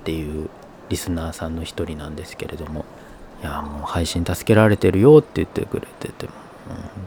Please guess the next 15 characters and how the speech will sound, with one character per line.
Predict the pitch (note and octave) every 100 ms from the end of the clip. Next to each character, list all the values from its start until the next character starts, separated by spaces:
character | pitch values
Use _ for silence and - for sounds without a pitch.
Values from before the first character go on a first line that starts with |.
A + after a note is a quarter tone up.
| -
当 | F2
に。 | D2+ C#2+ - - - - - - - - - - - - - - - - - -
本 | F#2
当 | A2+ C3
か | C3+
な？ | C3+ D3+ F2 D#2+ - - - - - - - -
<laughs> | D3 - - - - - -
ま | F#2+
た | - E2+ G2+ -
疑 | A2+ - - - F#2+
う。 | F2 - - - - - - - -
い |
や、 | D#2+ - -
本 | B2
当、 | G2+ G2+